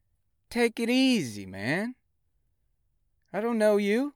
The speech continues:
You don't know me. I'm just letting you know what, how technicians really feel, okay? That's all. That's all I'm doing.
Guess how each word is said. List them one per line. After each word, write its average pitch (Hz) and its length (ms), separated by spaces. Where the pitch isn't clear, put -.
You 208 120
don't 247 180
know 254 160
me. 269 360
I'm 208 100
just 311 180
letting 185 240
you 190 100
know 190 220
what, 202 240
how 214 140
technicians 226 640
really 208 360
feel, 104 420
okay? 196 320
That's - 160
all. 185 320
That's 247 140
all 240 160
I'm 180 100
doing. 175 300